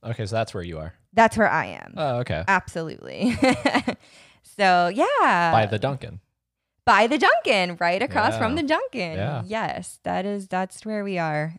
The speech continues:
Speaker 2: Um,
Speaker 1: Do you get, like, a lot of
Speaker 2: yeah,
Speaker 1: people that
Speaker 2: lost my
Speaker 1: are,
Speaker 2: train of thought.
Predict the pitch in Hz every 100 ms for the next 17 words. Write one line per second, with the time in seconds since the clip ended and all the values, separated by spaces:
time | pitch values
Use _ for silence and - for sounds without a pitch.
0 | _ 170 165 165 165 170 - _ - _
1 | _ _ _ _ _ _ _ _ _ _
2 | _ _ _ _ _ _ _ 107 113 117
3 | 104 110 110 104 113 110 110 101 95 90
4 | 90 90 95 185 190 185